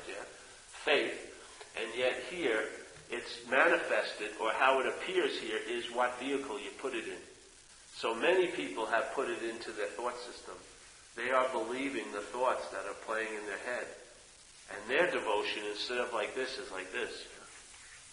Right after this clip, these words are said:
They're fucking anxious. They're making anxiety out of what's not happening all day.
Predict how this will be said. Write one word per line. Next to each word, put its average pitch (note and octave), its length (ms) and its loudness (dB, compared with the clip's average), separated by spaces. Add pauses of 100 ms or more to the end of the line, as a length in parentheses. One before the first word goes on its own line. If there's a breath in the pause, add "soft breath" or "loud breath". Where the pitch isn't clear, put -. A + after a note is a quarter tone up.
(380)
They're F#2+ 220 -14
fucking G2 320 -8
anxious. G#2+ 460 -4 (1000)
They're G2 200 -8
making A2 460 -2
anxiety G#2 640 2
out F#2+ 180 0
of F2+ 60 -8
what's G2+ 240 0
not G2+ 140 -4
happening G#2 420 -2
all G2 220 -6
day. G#2+ 340 -6